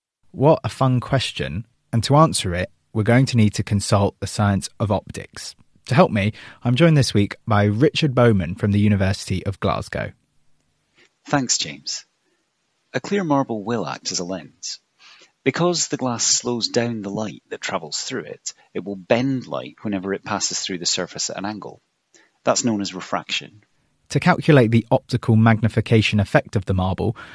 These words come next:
Speaker 1: we need to find out the focal length of the lens. This is the distance at which the light passing through the marble converges to a single point.
Speaker 2: For that,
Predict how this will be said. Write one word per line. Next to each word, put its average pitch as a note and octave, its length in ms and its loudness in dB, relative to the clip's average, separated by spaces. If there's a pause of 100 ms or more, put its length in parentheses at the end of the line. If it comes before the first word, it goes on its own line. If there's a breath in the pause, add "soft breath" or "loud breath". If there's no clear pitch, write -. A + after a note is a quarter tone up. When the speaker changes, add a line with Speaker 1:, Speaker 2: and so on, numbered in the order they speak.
(180 loud breath)
Speaker 1:
we C3+ 100 6
need E3 140 6
to E3+ 100 0
find B2+ 280 4
out G#2 180 4
the G#2+ 80 0
focal D#3+ 400 2
length E2+ 300 -2
of G2 100 -6
the G2 100 0
lens. F#2+ 480 0 (420 soft breath)
This C3 280 4
is G#2 100 -2
the G#2 80 0
distance - 600 -4
at A2+ 120 -2
which - 280 -4
the G#2 100 0
light G#2+ 260 2
passing G#2 360 0
through D#3 260 6
the B2 80 8
marble G2 440 4
converges G2+ 760 4
to G2+ 140 0
a F#2+ 40 0
single F2+ 360 -2
point. - 520 -2 (360)
Speaker 2:
For - 220 2
that, E3 320 0